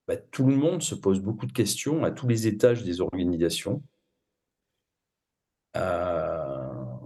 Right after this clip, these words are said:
j'ai l'impression que des choses qui étaient, euh, inaudibles auparavant, euh, commencent à être, euh, écoutées. Alors, je sais pas si elles sont entendues,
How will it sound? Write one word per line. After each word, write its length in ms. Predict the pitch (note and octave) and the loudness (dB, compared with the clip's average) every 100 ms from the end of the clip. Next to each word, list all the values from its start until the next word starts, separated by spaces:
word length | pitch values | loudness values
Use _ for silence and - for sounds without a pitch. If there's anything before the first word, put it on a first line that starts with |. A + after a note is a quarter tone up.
| B1+ - - - _ _ - _ _ _ _ _ _ | -16 -20 -20 -20 _ _ -20 _ _ _ _ _ _
j'ai 120 | - G2 | 0 4
l'impression 560 | C3 B2+ D3 - E3+ | 4 4 0 4 4
que 360 | D#3 G#2+ G2 G2 | 4 4 6 4
des 160 | G2 A#2+ | 4 2
choses 300 | - D3 D3 | 2 0 2
qui 120 | A2 | -2
étaient, 260 | G2+ A#2 | 0 2
euh, 440 | G#2+ G2 F#2 F#2 G2 | 4 4 4 2 0
inaudibles 800 | C#3 C3+ B2 A#2 B2+ C3+ G2 D2+ - _ - | 2 4 4 2 -4 0 0 0 -8 _ -8
auparavant, 920 | F#2 - F#2+ F2+ F2+ G2 G#2 G#2+ F#2+ | -6 2 2 2 2 4 4 4 2
euh, 460 | D#2+ D#2 D#2 D#2+ D#2+ _ _ _ _ _ _ - - | 2 0 -2 -4 -10 _ _ _ _ _ _ -20 -16
commencent 500 | - A#2+ C3+ D#3+ D3+ | 2 4 6 4 4
à 100 | G#2 | 6
être, 380 | G2+ G2+ - - | 6 2 -4 2
euh, 600 | F2+ F2 E2+ E2+ E2 E2+ - _ - | 4 4 2 0 -2 -4 -8 _ 0
écoutées. 560 | B2 B2 A#2+ - E2+ D#2+ - | 0 4 0 2 0 0 0
Alors, 160 | E2+ | 0
je 60 | - | 2
sais 120 | G2 | 0
pas 100 | A#2 | 0
si 140 | - F#2+ | 2 0
elles 80 | |
sont 140 | - G2+ | 2 2
entendues, 600 | G2 F#2+ G2+ A#2 D3+ | 2 2 0 0 -4